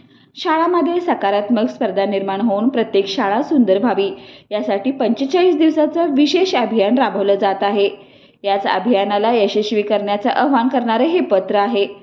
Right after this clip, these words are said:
राज्य शासनाच्या निर्णयानुसार जिल्ह्यात मुख्यमंत्री माझी शाळा सुंदर शाळा हे अभियान एक जानेवारीपासून सुरू करण्यात आलं आहे. पंधरा फेब्रुवारीपर्यंत यात शाळांमध्ये विविध उपक्रम राबवले जात आहेत.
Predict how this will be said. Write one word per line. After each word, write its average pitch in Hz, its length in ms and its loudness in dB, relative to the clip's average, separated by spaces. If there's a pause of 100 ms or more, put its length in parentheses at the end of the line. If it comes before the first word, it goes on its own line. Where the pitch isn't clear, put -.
(440)
राज्य 277 320 0
शासनाच्या 359 680 0
निर्णयानुसार 214 760 0
जिल्ह्यात 208 500 0
मुख्यमंत्री 277 600 2
माझी 277 440 2
शाळा 330 320 0
सुंदर 214 340 2
शाळा 196 300 0 (380)
हे 196 80 2
अभियान 196 420 0
एक 190 200 2
जानेवारीपासून 208 760 0
सुरू 269 240 2
करण्यात 190 380 -2
आलं 196 180 2
आहे. 202 260 0 (560)
पंधरा 202 300 -2
फेब्रुवारीपर्यंत 226 840 2
यात 196 240 2 (100)
शाळांमध्ये 208 540 0
विविध 226 360 0
उपक्रम 240 480 2
राबवले 208 440 2
जात 196 220 0
आहेत. 208 240 2